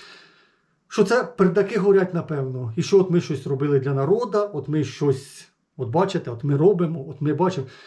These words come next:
Хоча, дивіться, якщо вони вже про це говорять, значить вони там знають, що коїться. Значить вони ж знають, що коїться, що в балаклавах б'ють, ламають, крутять, везуть кудись,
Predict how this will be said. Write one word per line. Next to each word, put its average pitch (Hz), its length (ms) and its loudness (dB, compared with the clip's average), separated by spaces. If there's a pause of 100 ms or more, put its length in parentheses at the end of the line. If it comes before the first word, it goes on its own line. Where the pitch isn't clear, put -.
(120)
Хоча, 185 260 0
дивіться, 175 300 -4
якщо 151 200 -6
вони 220 180 2
вже 190 120 0
про 185 140 0
це 196 100 -2
говорять, 190 340 0
значить 180 200 -2
вони 202 140 -2
там 202 140 -2
знають, 175 420 -4 (460)
що - 200 0
коїться. 117 520 -4 (380)
Значить 175 180 -2
вони 196 140 4
ж 143 60 2
знають, 226 480 -2
що 196 160 -2
коїться, 143 360 -2
що - 140 -10
в 127 40 -8
балаклавах 160 720 -2
б'ють, 160 340 -8
ламають, 151 420 -4
крутять, 165 400 -4
везуть 160 400 -4
кудись, 147 360 -6